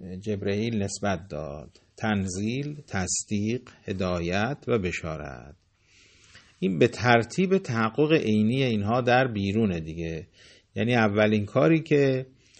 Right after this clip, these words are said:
حضرت جبرائیل انجام می‌ده تنزیله، دومین کارش تصدیقه،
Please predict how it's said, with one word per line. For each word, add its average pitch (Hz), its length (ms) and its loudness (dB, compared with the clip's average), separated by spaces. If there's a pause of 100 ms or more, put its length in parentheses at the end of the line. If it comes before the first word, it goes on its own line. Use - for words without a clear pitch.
(260)
حضرت 117 420 2
جبرائیل 110 760 4
انجام 107 460 2
می‌ده 107 300 2
تنزیله، 92 800 0 (880)
دومین 107 560 4
کارش 143 540 2
تصدیقه، 101 960 2